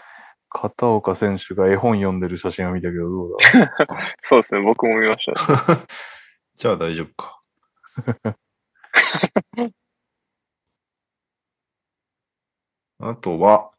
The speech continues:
Speaker 3: <clears throat> ちょっと待ってね。じ-、日本方面全然拾ってねえんだ、俺。うーん。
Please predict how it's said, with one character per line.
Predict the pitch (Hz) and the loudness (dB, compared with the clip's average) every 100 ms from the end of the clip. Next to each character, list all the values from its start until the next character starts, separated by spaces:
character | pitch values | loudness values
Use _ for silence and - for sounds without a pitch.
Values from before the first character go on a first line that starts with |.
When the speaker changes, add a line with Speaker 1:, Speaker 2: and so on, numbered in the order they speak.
| _ | _
Speaker 3:
<clears throat> | - - - - | 2 2 2 -6
ち | - - | -16 -14
ょ | - | -14
っ | |
と | - | -14
待 | |
っ | - | -20
て | |
ね。 | - _ _ - - | -20 _ _ -20 -20
じ-、 | 123 - - | -20 -20 -18
日 | 85 92 | -16 -18
本 | - 113 110 | -16 -14 -10
方 | 113 | -8
面 | 90 73 | -8 -10
全 | 80 | -12
然 | 82 80 - - | -10 -12 -14 -20
拾 | - | -18
っ | - | -16
て | - | -12
ね | - | -12
え | - | -12
ん | |
だ、 | - | -16
俺。 | - - _ _ - - - _ _ _ _ _ _ _ - | -18 -20 _ _ -20 -20 -20 _ _ _ _ _ _ _ -4
う | |
ー | 127 135 139 135 135 135 131 135 135 131 | -2 0 0 -2 -2 -2 -4 -4 -4 -6
ん。 | 131 | -8